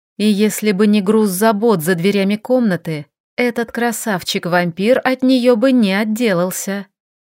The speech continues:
А сейчас она пытается отдышаться и унять бешено колотящееся сердце.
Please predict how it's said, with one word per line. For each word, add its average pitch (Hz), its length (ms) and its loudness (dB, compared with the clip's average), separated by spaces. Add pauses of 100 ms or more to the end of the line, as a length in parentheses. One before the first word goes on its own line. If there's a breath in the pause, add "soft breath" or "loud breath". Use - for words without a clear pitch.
(140)
А 208 140 -2
сейчас 233 500 -4
она 202 200 0
пытается 214 560 -2
отдышаться 220 800 -2
и 226 200 -4
унять 240 460 0
бешено 190 400 -2
колотящееся 190 880 -4
сердце. 175 680 -6